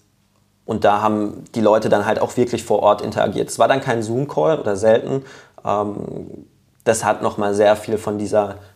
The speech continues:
Wärme von einem Kamingespräch dann gehabt. Das fand ich persönlich auch super gut. Aber man muss auch sagen, es ist super cool, wenn man mal ein, äh, eine Bundesumweltministerin wie die Svenja Schulze dann im Livestream für eine Stunde hat oder einen Kevin Kühnert in einem Livestream hat.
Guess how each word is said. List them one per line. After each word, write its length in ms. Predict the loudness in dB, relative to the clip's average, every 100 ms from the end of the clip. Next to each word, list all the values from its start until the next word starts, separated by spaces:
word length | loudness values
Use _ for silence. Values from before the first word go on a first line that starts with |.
| _ 2
Wärme 360 | 4 4 0
von 180 | -2 -4
einem 200 | -2 -6
Kamingespräch 1080 | -6 -6 -6 -6 -6 -6 -4 0 2 0 -2
dann 360 | -4 -4 -6 -8
gehabt. 360 | 0 0 0
Das 120 | -4
fand 300 | -2 -2 -2
ich 160 | -6 -4
persönlich 460 | -2 -2 -2 -2 -2
auch 140 | -4
super 260 | -6 -8 -6
gut. 260 | -6 -8 -12 -20 -20 -16 -6
Aber 360 | 0 0 0
man 140 | -2 -4
muss 200 | -4 -2
auch 100 | -2
sagen, 260 | -4 -6 -6
es 120 | -8
ist 280 | -10 -10 -8
super 360 | -4 -2 -4 -6 -2
cool, 300 | 0 0 -4 -20 _
wenn 140 | -4 -2
man 100 | 0
mal 280 | 0 -2 -4
ein, 360 | -4 -2 -4 -8 -18 _ _ -10
äh, 40 | -6
eine 420 | -4 -4 -4 -4
Bundesumweltministerin 1200 | -4 -4 -6 -2 -2 -2 -4 -6 -2 -2 -2 -4
wie 80 | -6
die 80 |
Svenja 400 | -4 -4 -2 -4
Schulze 400 | 0 2 4 4
dann 160 | 2 2
im 100 | 2
Livestream 440 | 4 2 0 -4
für 100 | -2
eine 100 | -4
Stunde 380 | -2 -2 2 2
hat 260 | 2 0 -2
oder 200 | -2 -2
einen 120 | -4
Kevin 300 | -6 -6 -4
Kühnert 460 | 0 2 2 -2 -6
in 160 | -6
einem 120 | -4 0
Livestream 420 | 0 0 -6 -4
hat. 200 | -6